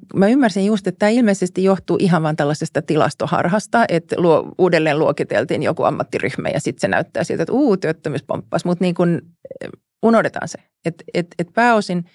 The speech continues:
jos sä niin kun kouluttaudut pitkään, niin joo, sä menetät tietenkin ne ansiot siinä, mm, s-, silloin ja saat sitä opintolainaa useimmiten, mutta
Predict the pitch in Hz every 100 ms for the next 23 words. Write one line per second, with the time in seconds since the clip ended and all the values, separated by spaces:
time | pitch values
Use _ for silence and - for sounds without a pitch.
0 | _ _ _ _ _ - 190 233 214 190
1 | 175 220 196 196 170 165 - 208 202 185
2 | 165 170 190 175 175 170 160 156 165 160
3 | 147 - 107 92 120 160 - - - -
4 | 180 _ _ - _ - 185 190 180 -
5 | 202 - 208 220 247 233 185 - 185 -
6 | 175 214 247 233 220 214 208 202 208 196
7 | 190 180 185 175 - 196 196 _ - 156